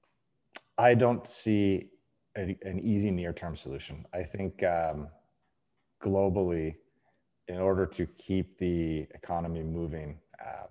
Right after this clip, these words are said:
there's gotta be a lot more stimulus coming. Uh, <laughs> I, I just don't see it. I mean, these, Europe is on almost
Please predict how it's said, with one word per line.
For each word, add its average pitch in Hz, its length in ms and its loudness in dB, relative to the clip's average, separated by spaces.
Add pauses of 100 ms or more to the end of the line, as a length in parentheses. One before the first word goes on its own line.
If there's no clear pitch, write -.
(500)
there's 92 140 -4
gotta 85 240 0
be 82 120 -2
a 78 80 -2
lot 76 160 -2
more 78 120 -8
stimulus 69 440 -12
coming. 67 360 -14 (540)
Uh, - 40 -10
<laughs> 73 800 -6
I, 98 100 -4 (100)
I 110 40 2
just 110 140 2
don't 120 140 2
see - 240 0
it. 98 100 4
I 85 60 -4
mean, 85 140 -4
these, 87 260 0 (500)
Europe 113 400 4
is 101 140 2
on 90 420 2 (100)
almost 90 440 -2